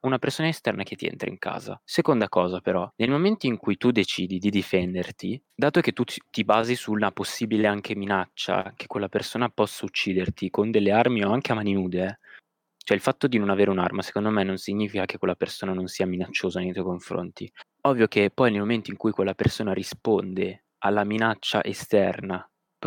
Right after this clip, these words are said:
proteggendosi, può essere esagerato, ma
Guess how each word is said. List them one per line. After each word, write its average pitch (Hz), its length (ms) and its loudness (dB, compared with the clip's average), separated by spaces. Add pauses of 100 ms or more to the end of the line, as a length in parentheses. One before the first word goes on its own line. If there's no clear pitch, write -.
(140)
proteggendosi, 110 920 0
può 113 180 6
essere 104 400 4
esagerato, 98 920 0 (100)
ma 107 240 2